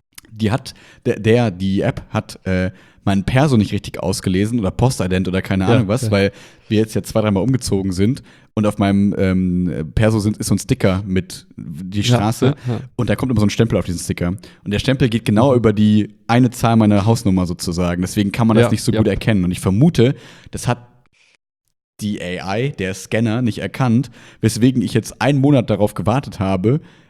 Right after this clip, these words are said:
Speaker 1: dass, äh, wo dann es kam so, "Hey, schön, dass Sie Ihr Konto eröffnet haben, bla, bla, bla. Ah, Ihr Konto wurde leider gesperrt, weil sie Data-, Adresse abweichend ist." Und ich dann natürlich direkt
Speaker 2: Ja.
Speaker 1: darauf geschrieben. Das war am sechzehnten, äh, Dezember. Direkt darauf eine Mail geschrieben.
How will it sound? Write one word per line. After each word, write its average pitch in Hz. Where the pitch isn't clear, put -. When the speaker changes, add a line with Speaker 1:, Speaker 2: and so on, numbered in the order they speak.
Speaker 1:
dass, 113
äh, 135
wo 120
dann 117
es -
kam 120
so, 110
"Hey, 196
schön, 180
dass 165
Sie 143
Ihr 131
Konto 180
eröffnet 117
haben, 107
bla, 110
bla, 104
bla. 123
Ah, 185
Ihr 120
Konto 170
wurde 160
leider 147
gesperrt, 131
weil 113
sie 110
Data-, 120
Adresse 131
abweichend 95
ist." 92
Und 117
ich 120
dann 120
natürlich 107
direkt 113
Speaker 2:
Ja. 98
Speaker 1:
darauf 92
geschrieben. 87
Das 90
war 110
am 101
sechzehnten, 101
äh, 95
Dezember. 92
Direkt 110
darauf 113
eine 107
Mail 101
geschrieben. 90